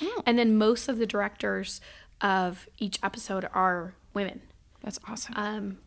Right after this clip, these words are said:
Speaker 2: I mean, there's, the two main stars are women, and, you know, James Marsden has a smaller but recurring role on it. So I think it's really exciting and important that they have, um, you know,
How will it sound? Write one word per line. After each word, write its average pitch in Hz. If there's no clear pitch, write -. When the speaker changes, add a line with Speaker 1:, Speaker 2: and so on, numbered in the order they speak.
Speaker 2:
I 214
mean, 202
there's, -
the -
two -
main 226
stars 339
are 208
women, 208
and, 202
you 202
know, 202
James 196
Marsden 220
has 196
a 190
smaller 208
but 202
recurring 208
role 190
on 190
it. -
So 190
I 214
think 220
it's -
really 208
exciting 202
and 175
important 170
that 156
they -
have, 175
um, 175
you 202
know, -